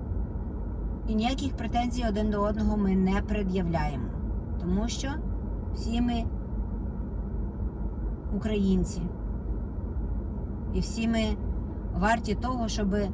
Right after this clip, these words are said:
поважати один одного. Поважати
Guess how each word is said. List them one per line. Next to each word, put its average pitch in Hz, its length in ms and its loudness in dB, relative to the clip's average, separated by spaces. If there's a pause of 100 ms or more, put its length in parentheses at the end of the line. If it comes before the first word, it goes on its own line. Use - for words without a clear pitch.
(180)
поважати 214 520 4
один 190 280 4
одного. 170 340 4 (2000)
Поважати 202 680 2